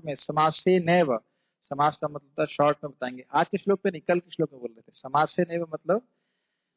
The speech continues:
शॉर्ट में बताएंगे, फिफ्टियथ में बताया था, तो अब शुरू करेंगे। आज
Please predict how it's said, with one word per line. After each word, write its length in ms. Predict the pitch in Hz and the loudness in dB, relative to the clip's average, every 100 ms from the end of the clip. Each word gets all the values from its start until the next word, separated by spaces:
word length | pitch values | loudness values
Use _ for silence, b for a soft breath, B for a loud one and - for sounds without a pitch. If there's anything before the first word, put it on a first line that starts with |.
| _ _ _ _ | _ _ _ _
शॉर्ट 260 | - 180 185 | -2 0 0
में 80 | 160 | -4
बताएंगे, 280 | 131 113 117 | -16 -18 -20
फिफ्टियथ 360 | _ _ 190 185 | _ _ 0 2
में 80 | 180 | 0
बताया 220 | 139 147 | -2 0
था, 100 | 214 233 | -2 -2
तो 60 | 175 | 0
अब 200 | - _ _ | -2 _ _
शुरू 200 | _ 156 | _ -4
करेंगे। 360 | - 139 165 | 0 -2 0
आज 100 | 175 | 0